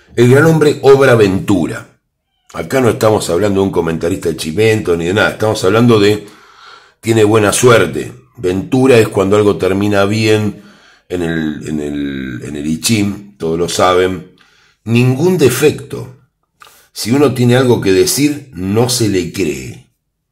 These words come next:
Fíjense qué increíbles que son las frases, ¿no? Porque yo, acá si miran este libro o lo llegan a consultar, van a ver que no tiene nada que ver con lo que nos salió en muchos casos. Y acá, fíjense esto cómo habla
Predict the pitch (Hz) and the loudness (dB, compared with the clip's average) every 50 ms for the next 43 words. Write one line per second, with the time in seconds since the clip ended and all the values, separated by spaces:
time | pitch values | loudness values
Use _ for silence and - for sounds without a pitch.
0 | _ _ _ _ _ _ _ _ _ _ _ _ _ - 131 160 139 120 123 123 | _ _ _ _ _ _ _ _ _ _ _ _ _ -6 -2 0 0 0 0 -2
1 | 120 123 139 135 135 123 131 - - 92 87 87 98 120 127 127 127 104 - 76 | -2 0 0 -2 -2 -2 -6 -10 -6 -4 -2 0 2 2 2 2 2 0 0 -4
2 | 69 - 92 92 87 80 - - 95 95 80 - - - 62 65 80 95 87 82 | -6 -6 -6 -6 -6 -6 -6 -4 -4 -4 -4 -6 -8 -14 -12 -8 -8 -8 -6 -4
3 | 85 76 76 - 104 110 107 95 - - - - - _ _ _ _ - 85 82 | -4 -4 0 2 4 4 4 2 -2 -10 -18 -20 -20 _ _ _ _ -6 -6 -2
4 | - 139 139 131 - - 90 90 104 113 101 95 98 - - 85 80 82 92 95 | 0 0 0 0 0 -2 -2 -2 0 0 0 0 -2 -4 -4 -6 -6 -4 -2 0
5 | 95 95 92 87 85 82 73 69 82 80 76 73 69 - 101 104 101 90 80 78 | 0 0 2 2 2 2 0 0 -2 -2 -2 -4 -4 -2 -2 0 0 0 -2 -4
6 | 85 80 80 - 95 95 85 85 92 85 82 - - - - - - _ _ _ | -4 -6 -4 -4 -6 -4 0 0 0 0 -2 -4 -10 -16 -20 -20 -20 _ _ _
7 | _ _ _ _ _ _ _ _ 135 151 151 123 110 123 147 139 139 - 90 87 | _ _ _ _ _ _ _ _ -4 -2 0 2 2 2 2 0 -2 -4 -6 -4
8 | 95 113 113 - - 123 127 127 123 120 117 - - - - _ _ _ _ - | -4 -4 -4 -6 -6 -4 -2 0 0 0 -2 -6 -12 -18 -20 _ _ _ _ -16
9 | 82 85 92 104 135 147 139 113 - - 76 76 98 113 117 113 90 76 64 - | -12 -8 -4 -4 -2 0 0 0 0 -2 -4 -4 -4 -4 -2 -4 -6 -6 -8 -12
10 | 67 67 62 - - 73 78 95 120 135 120 95 82 76 71 69 - 67 - - | -14 -14 -12 -10 -8 -6 0 2 4 4 4 2 0 -4 -6 -10 -12 -12 -6 -4
11 | 87 82 78 - 76 78 78 78 135 139 127 123 - - - 101 101 110 92 85 | -4 -4 -4 -6 -8 -8 -6 -6 -6 -6 -6 -8 -14 -16 -14 -10 -8 -6 -6 -6
12 | - 101 104 104 - 101 85 78 95 95 92 90 92 95 98 101 101 101 98 90 | -6 -6 -6 -4 -4 -6 -4 -2 -4 -2 0 0 0 0 2 2 2 0 0 -2
13 | - - | -6 -12